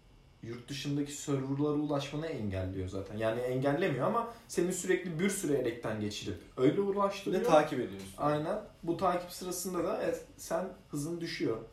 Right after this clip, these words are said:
Speaker 1: Düşük hızlara ya da pinginin yüksek olması gibi problemlere yol açıyor. İşte Riot Games mesela <clears throat>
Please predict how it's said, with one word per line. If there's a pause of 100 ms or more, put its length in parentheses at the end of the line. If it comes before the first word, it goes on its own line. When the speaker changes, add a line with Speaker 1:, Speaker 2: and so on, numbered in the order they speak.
(120)
Speaker 1:
Düşük
hızlara
ya
da
pinginin
yüksek
olması
gibi (540)
problemlere
yol
açıyor. (400)
İşte (240)
Riot
Games
mesela (1000)
<clears throat>